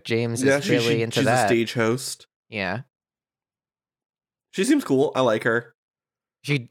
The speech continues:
Speaker 1: I think it's funny that she's, like, a host and her first job on the show is hosting the Circle of Fortune.
Speaker 2: Yes.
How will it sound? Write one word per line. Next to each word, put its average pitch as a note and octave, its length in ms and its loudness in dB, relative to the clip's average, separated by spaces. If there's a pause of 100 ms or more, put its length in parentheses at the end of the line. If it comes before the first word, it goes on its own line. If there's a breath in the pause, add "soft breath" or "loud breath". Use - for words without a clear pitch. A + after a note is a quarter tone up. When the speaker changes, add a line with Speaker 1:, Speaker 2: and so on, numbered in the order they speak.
Speaker 1:
I C3+ 120 0
think D#3 220 -2
it's D#3 140 -4
funny B2+ 280 -2
that G2 320 -2 (280)
she's, A#2 280 -6
like, G#2+ 200 0
a G2+ 100 0
host F#2+ 400 -2
and G2+ 140 -4
her G#2+ 120 0
first - 560 -4
job G2 340 -2
on F#2 180 -4
the F#2+ 80 -6
show F2+ 340 -2
is F2 300 -8
hosting G#2+ 480 -6
the G#2+ 80 -4
Circle - 420 -6
of G2+ 80 -8
Fortune. G2+ 640 -6 (1000)
Speaker 2:
Yes. A#2 480 -4